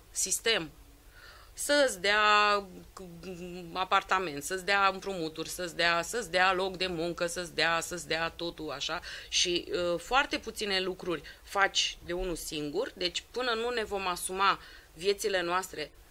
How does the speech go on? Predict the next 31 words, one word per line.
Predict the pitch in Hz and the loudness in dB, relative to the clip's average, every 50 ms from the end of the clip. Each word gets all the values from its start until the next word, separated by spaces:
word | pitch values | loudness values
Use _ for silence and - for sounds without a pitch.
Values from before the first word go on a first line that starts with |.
| - - - | -14 -6 -2
astfel | - 190 190 - - - 180 180 | -2 0 0 -2 -4 -6 -6 -6
încât | 175 170 - - 220 - | -6 -6 -4 -6 -6 -4
să | - - 185 | -4 -6 -6
trăim | 170 - 185 185 196 190 170 156 - | -6 -4 -4 -4 -4 -4 -8 -10 -8
și | - - - - 262 277 247 190 - - - - - - - - - - | -2 2 4 4 4 4 2 0 -4 -10 -20 -20 -20 -20 -20 -20 -20 -16
cu | - - 196 - | -12 -12 -8 -2
cât | - 311 339 - | 0 0 2 2
mai | 294 262 240 220 | 2 2 2 2
puțină | - 214 214 - - 262 269 254 226 208 180 - - - - - | 0 -6 -6 -4 -4 -2 0 0 2 2 0 -2 -4 -14 -14 -6
influență | - 202 208 202 196 - 190 202 214 226 220 - - 190 180 160 - - | -2 -2 -2 -2 -2 -2 0 0 0 0 -2 -2 0 0 0 -2 -4 -8
din | - 190 190 190 | -8 -8 -6 -2
partea | - 208 202 196 - 190 175 165 147 - | 0 0 0 0 -2 -6 -6 -6 -6 -6
sistemului | - - - - - - 202 202 190 175 165 160 147 147 - - - - - | -6 -4 -4 -2 -2 -2 -4 -4 -4 -4 -6 -6 -8 -10 -14 -20 -20 -10 -4
politic, | 202 202 214 208 190 - - - - | -2 -2 -2 -2 -4 -8 -10 -14 -12
dacă | - 156 147 147 - 165 | -10 -10 -10 -8 -8 -8
ne | 151 156 156 | -8 -6 -6
referim | 156 156 - - 170 180 170 160 | -6 -6 -8 -8 -8 -8 -6 -6
la | 151 123 120 | -4 -4 -4
el, | - 95 - - - - - - - - - - - - - - - - - | -4 -4 -6 -8 -10 -14 -14 -14 -14 -12 -12 -12 -12 -12 -14 -16 -18 -16 -10
până | - 254 294 294 285 240 | -6 -2 2 4 6 4
atunci | 202 202 - 269 302 311 - - - - | 4 4 0 -4 -4 -2 -2 -4 -6 -6
vom | - 214 220 226 208 | -8 -8 -8 -6 -6
fi | 202 - 240 247 269 269 - - | -6 -8 -8 -8 -8 -10 -10 -10
manipulați | - 214 214 202 196 190 185 190 202 220 233 - - | -8 -4 -4 -4 -4 -4 -6 -6 -6 -6 -6 -8 -8
în | 208 | -8
mod | 202 202 196 196 | -6 -6 -6 -6
sistematic. | - - 165 - - 175 165 156 143 135 - - - - | -8 -10 -10 -10 -8 -8 -8 -8 -10 -12 -12 -12 -6 -2
Și | - - - 403 403 392 381 - - - - | 0 0 0 0 -2 -2 -4 -8 -14 -12 -8
eu | - 381 392 | -6 -4 -4
cred | 381 - 370 392 - - | -4 -6 -6 -6 -8 -6
că, | - - | -6 -4